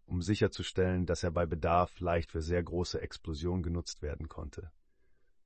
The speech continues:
Aber eine tödliche Nebenwirkung war, dass dadurch sehr wenig Spielraum für Fehler blieb. Sie sehen, sobald der Kern kritisch wurde, befand er sich in einem perfekten Gleichgewichtszustand, ohne Zunahme oder Abnahme der Leistung.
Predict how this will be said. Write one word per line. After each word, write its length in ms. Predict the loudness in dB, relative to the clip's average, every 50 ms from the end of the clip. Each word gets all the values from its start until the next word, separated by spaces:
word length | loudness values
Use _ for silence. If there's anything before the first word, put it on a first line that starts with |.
| -20 -20 -20 _ _ -4
Aber 440 | 2 2 6 8 8 8 8 6 4
eine 260 | 2 2 2 2 2 4
tödliche 420 | 6 6 6 6 2 0 2 4
Nebenwirkung 720 | 6 6 6 6 4 2 2 0 -2 -2 -2 -4 -4 -2
war, 340 | -2 -2 -2 -2 -4 -6 -6 -6
dass 180 | -6 -6 -2 0
dadurch 380 | 2 2 4 4 2 0 0
sehr 260 | 2 4 4 4 4
wenig 320 | 4 2 2 2 0 -2 -4
Spielraum 580 | -6 -4 -2 0 0 2 0 0 0 -2 -2
für 120 | -4 -6 -8
Fehler 380 | -6 -4 -2 -2 0 0 -2
blieb. 360 | -4 -4 -6 -8 -8 -8 -12 -18 -20 -20 -20 -20 -20 -20 _ _ _ _ _ _ _ -20 -16
Sie 160 | -6 -4 -2
sehen, 420 | 4 6 6 8 8 6 4 2 0 -6
sobald 460 | -4 -4 0 4 6 8 8 8 6
der 100 | 4 2
Kern 400 | 2 2 0 2 2 4 2 0
kritisch 480 | -2 0 0 0 2 0 -2 -2 -4 -4
wurde, 380 | -2 -2 0 0 -2 -2 -4 -6 -14 _ _ -10 -8
befand 360 | -8 -4 2 2 2 4 6
er 80 | 4 4
sich 200 | 4 2 0 0
in 120 | -2 -2
einem 240 | 0 0 -2 -2 -2
perfekten 580 | -2 -4 -4 0 0 0 0 0 -2 -4 -4 -2
Gleichgewichtszustand, 1300 | 0 2 2 2 0 -2 -6 -8 -8 -8 -8 -10 -12 -12 -10 -10 -12 -10 -10 -8 -6 -6 -8 -8 -12 -18 -20 -20 -20 -20 _ -20 _ _
ohne 260 | 4 6 6 6 4
Zunahme 540 | 2 0 0 2 4 6 6 6 6 6 4
oder 220 | 2 2 0 2
Abnahme 460 | 2 2 2 2 0 0 0 0 0 0
der 140 | 0 0
Leistung. 580 | 0 2 0 0 0 -2 -6 -10 -12 -12 -12 -14